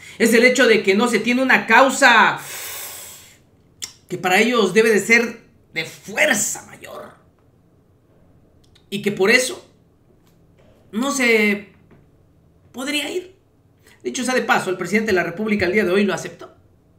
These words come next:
Aceptó la carta de renuncia de Arturo Saldívar y obviamente pasaría al Senado de la República.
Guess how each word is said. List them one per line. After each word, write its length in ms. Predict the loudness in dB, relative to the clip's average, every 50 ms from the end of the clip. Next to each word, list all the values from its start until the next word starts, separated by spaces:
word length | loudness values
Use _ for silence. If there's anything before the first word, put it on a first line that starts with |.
| _ _ _ _ _ _ _ -20 -20 _ _
Aceptó 540 | -14 -6 -6 -6 -4 -2 -2 0 0 0 2
la 760 | 2 4 4 4 2 0 0 0 2 2 2 2 0 -2 -2
carta 360 | -2 -2 -2 0 -2 -4 -4
de 80 | -2 -2
renuncia 480 | -4 -4 -4 -4 -4 -4 -4 -4 -4 -2
de 180 | -2 -2 -2
Arturo 340 | -2 -4 -4 -4 -2 -2 -2
Saldívar 540 | -2 -4 -4 -4 -2 0 0 -2 -2 -6 -12 -18 -20 -20 -20 -20 _ _
y 80 | -2 2
obviamente 500 | 4 4 4 4 2 0 -2 -4 -8 -8
pasaría 600 | -8 -8 -6 -6 -2 0 2 2 2 2 2 0
al 140 | 0 -2 -6
Senado 460 | -8 -6 -4 -2 -2 -2 -2 -4 -4
de 300 | -6 -6 -6 -8 -8 -10
la 480 | -10 -10 -10 -10 -10 -12 -12 -12 -12 -12
República. 600 | -14 -16 -14 -14 -12 -12 -12 -12 -14 -16 -20